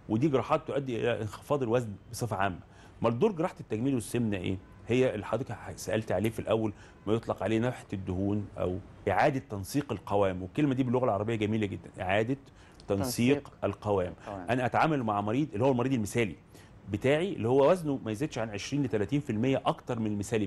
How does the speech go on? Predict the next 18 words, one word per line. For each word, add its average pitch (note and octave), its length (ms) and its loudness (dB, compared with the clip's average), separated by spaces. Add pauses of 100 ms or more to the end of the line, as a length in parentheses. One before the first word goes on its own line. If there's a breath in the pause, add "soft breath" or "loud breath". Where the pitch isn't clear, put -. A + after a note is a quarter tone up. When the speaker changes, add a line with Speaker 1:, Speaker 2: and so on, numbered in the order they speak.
Speaker 1:
بتاعه، F2+ 160 -2
يعني E2+ 120 -2
المثالي G2 260 -2
بتاعه C3 180 2
سبعين، C3 440 0 (380 loud breath)
هو C3+ 140 4
خمسة C3+ 300 0
وتمانين G2+ 420 -2
مثلًا. - 240 -12 (520 loud breath)
يبقى G#2 220 4
عنده C#3+ 200 2
مجموعة A#2 600 2 (100)
من G#2+ 160 -4
الكيلوجرامات G#2 1300 0 (240)
متركزة C3+ 600 2
في - 120 -10
أماكن E3 280 0
معينة، A2 480 0